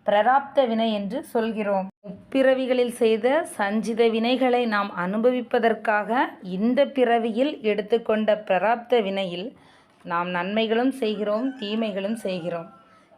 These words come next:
இந்த பிராரப்த கர்மாவை அனுபவிப்பதற்காக நாம் எடுத்துக்கொண்ட வினைப்பயனை ஆகாமிய வினை என்று சொல்கிறோம். இவ்வாறு மனிதன் பிறப்பதற்கு காரணமான வினைகளை சஞ்சித வினை, பிராரப்த வினை,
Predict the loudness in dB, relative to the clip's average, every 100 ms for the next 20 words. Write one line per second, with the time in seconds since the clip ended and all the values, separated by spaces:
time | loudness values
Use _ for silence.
0 | -12 -6 -2 2 2 2 0 2 0 -2
1 | -4 0 0 0 2 2 2 0 -2 -2
2 | 2 2 0 -2 0 -2 0 0 0 0
3 | -2 -4 -14 -10 -6 -6 -4 -2 -2 -4
4 | -2 0 2 2 2 0 0 2 2 2
5 | 0 -4 -8 -6 0 2 2 4 2 2
6 | 0 -4 -4 -4 -4 -4 -4 -2 -4 -2
7 | -4 -4 -10 _ _ _ _ -8 -4 2
8 | 4 4 2 -6 -4 -2 0 0 0 2
9 | 2 2 2 2 2 0 0 2 4 4
10 | 2 0 0 0 0 0 0 2 2 0
11 | -4 -12 -2 0 2 2 4 4 2 4
12 | 2 0 0 2 4 2 0 -2 0 0
13 | 0